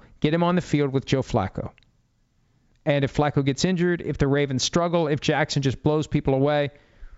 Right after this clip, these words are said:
the thing that keeps Flacco on the field, I think, is the team doing well. Reminds me of nineteen ninety-five when Neil O'Donnell was the starter in Pittsburgh and they were using rookie Cordell Stewart in the slash package.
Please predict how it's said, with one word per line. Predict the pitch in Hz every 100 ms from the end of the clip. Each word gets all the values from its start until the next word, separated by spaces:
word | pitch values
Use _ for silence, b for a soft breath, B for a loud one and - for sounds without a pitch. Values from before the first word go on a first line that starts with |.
| b
the | 156
thing | - 247 277
that | 262
keeps | - 208 -
Flacco | - 165 165 156 147
on | 147 131
the |
field, | 127 - 147 131
I | 123
think, | - 123
is | 110
the | - 117
team | - 151 135
doing | 131 123 117
well. | 107 107 - - _ _ _ _ _ _ _ _ _ _
Reminds | 151 156 165 139
me | 147
of | 147
nineteen | 151 - 143 139 -
ninety-five | 143 139 131 - 139 135 131
when | 131
Neil | 135 139
O'Donnell | 135 123 131 131 127
was | 123
the | 127
starter | - 147 135 131
in | 123
Pittsburgh | 143 135 - 135 131 123
and | 139 135
they |
were | 131
using | 139 143 131 131
rookie | 139 - 139 117 b b -
Cordell | 170 156 139 127
Stewart | - 151 135 110 _ _ _ _ -
in | 131
the |
slash | 120 151 147 139 -
package. | 123 104 98 - -